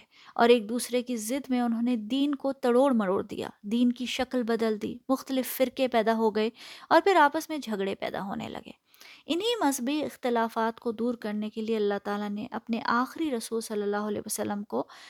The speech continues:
آخری کتاب کے ساتھ بھیجا۔ فَهَدَى اللَّهُ الَّذِينَ آمَنُوا لِمَا اخْتَلَفُوا فِيهِ مِنَ الْحَقِّ بِإِذْنِهِ۔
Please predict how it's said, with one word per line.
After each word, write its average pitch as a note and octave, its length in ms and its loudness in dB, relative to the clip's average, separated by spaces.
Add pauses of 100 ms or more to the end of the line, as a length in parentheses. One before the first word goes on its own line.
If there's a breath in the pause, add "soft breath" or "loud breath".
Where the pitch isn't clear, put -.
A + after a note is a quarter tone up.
(160 loud breath)
آخری D4 380 2
کتاب - 380 -4
کے - 80 -8
ساتھ - 280 -6
بھیجا۔ - 300 -10 (1040 loud breath)
فَهَدَى C4 360 4
اللَّهُ C#4 440 4
الَّذِينَ C4+ 540 0
آمَنُوا C4+ 640 4
لِمَا B3+ 240 2
اخْتَلَفُوا C4 680 -2
فِيهِ C4 500 -2
مِنَ B3 240 4
الْحَقِّ B3 640 -2
بِإِذْنِهِ۔ - 480 -8